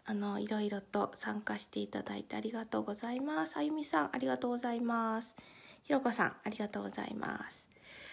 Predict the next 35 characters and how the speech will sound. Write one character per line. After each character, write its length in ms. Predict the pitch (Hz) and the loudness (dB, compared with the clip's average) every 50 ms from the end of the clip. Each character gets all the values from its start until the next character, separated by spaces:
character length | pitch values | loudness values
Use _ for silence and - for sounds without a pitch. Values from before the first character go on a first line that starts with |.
| - | -4
は 120 | - - 339 | 2 4 4
い、 100 | - - - - - - | 4 4 0 -6 -4 2
で 100 | - 480 | 6 8
は 80 | 494 480 | 10 10
で 100 | 370 302 | 10 10
す 140 | - 247 220 | 10 10 8
ね、 280 | 247 254 254 - - - | 8 8 6 4 -4 -6
ス 180 | - - - 320 | -2 6 8 10
マ 140 | 339 427 | 12 12
ホ 60 | 415 - 466 453 | 12 10 10 12
バ 60 | 453 453 453 | 12 12 12
ー 40 | 415 | 12
ジ 60 | 359 | 12
ョ 60 | 302 | 10
ン 60 | 247 220 | 10 10
な 100 | 202 190 | 8 8
ん 60 | 180 | 6
で 100 | 175 165 | 2 0
す 160 | - - 190 | 0 0 2
が、 240 | 196 240 240 214 - - | 4 4 2 2 0 -4
見 80 | 202 - | -6 -6
れ 80 | 208 | -4
ま 140 | 208 208 196 | -4 -4 -6
す 120 | - - | -6 -4
ね。 320 | 220 214 254 277 302 320 330 - - - - - - - - | -2 2 2 4 4 2 0 -2 -8 -14 -14 -14 -14 0 6
え 220 | 277 277 269 269 | 10 12 12 12
ー、 80 | 262 269 | 12 12
Facebook 680 | 359 403 415 415 - 440 427 440 427 415 427 - 403 392 | 12 12 12 12 10 8 10 10 10 8 8 8 10 12
ラ 160 | 381 392 381 | 12 12 12
イ 60 | 339 262 | 12 10
ブ 120 | 226 208 | 8 8
の 400 | 196 208 220 220 208 175 143 - | 10 10 10 10 10 8 6 2
ス 260 | - - - - 240 | -2 -2 2 4 6
マ 280 | 240 277 302 339 330 311 | 6 6 6 6 4 4
ホ 440 | - 311 302 302 302 - - - | 6 8 10 10 10 8 6 2